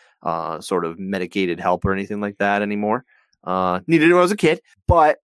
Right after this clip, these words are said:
I think it would be really hard for me to be able to sit there and be a world-class judge who's trying to decide who is going to get a win or a loss. Um, because there's just times where even when I'm trying my damnedest to pay attention, it's kinda hard.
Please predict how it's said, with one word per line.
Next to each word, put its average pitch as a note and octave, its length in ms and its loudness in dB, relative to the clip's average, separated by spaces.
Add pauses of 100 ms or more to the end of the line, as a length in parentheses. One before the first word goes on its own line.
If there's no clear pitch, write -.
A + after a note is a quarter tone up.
(260)
I C3 120 -6
think C3+ 160 -8
it C#3 40 -8
would C#3+ 140 -6
be C#3 120 -6
really B2+ 320 -4
hard A#2 300 -2
for - 120 -18
me A2 160 -12
to - 100 -20
be G2+ 80 -8
able G2 160 -8
to G2 60 -8
sit - 260 -12
there G2 360 -4 (240)
and G#2+ 360 -4
be G#2 480 -2 (300)
a A2+ 80 2
world-class G#2 680 2
judge G2 440 -4
who's F#2+ 260 -8
trying G2 260 -4
to G2+ 100 -10
decide G2 420 -4
who A2 300 -6
is F#2+ 140 -8
going F#2+ 300 -12
to - 160 -16 (320)
get A2 160 -2
a G#2 40 -2
win G2 240 -6
or G2+ 100 -4
a G2+ 60 -2
loss. G2+ 520 -2 (240)
Um, F2 460 -4 (200)
because F#2+ 800 0 (140)
there's F2 300 -6
just - 240 -12
times F#2 300 -4
where G2 180 -2
even F2+ 420 -12
when F#2 120 -10
I'm F2 120 -8
trying F#2+ 320 -4
my F2 120 -4
damnedest F#2+ 520 -6
to - 60 -16
pay G#2 180 -2
attention, G#2+ 480 -6 (260)
it's - 140 -8
kinda G2+ 220 -2
hard. A2 280 0